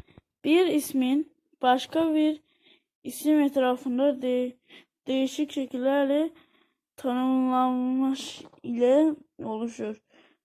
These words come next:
Duvar, saati, kalemin ucu. Belirtili isim tanımlısı okulun duvarı. Belirtili isim tanımlısı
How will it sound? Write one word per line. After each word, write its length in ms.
Duvar, 360
saati, 760
kalemin 480
ucu. 320
Belirtili 480
isim 240
tanımlısı 400
okulun 380
duvarı. 320
Belirtili 380
isim 260
tanımlısı 560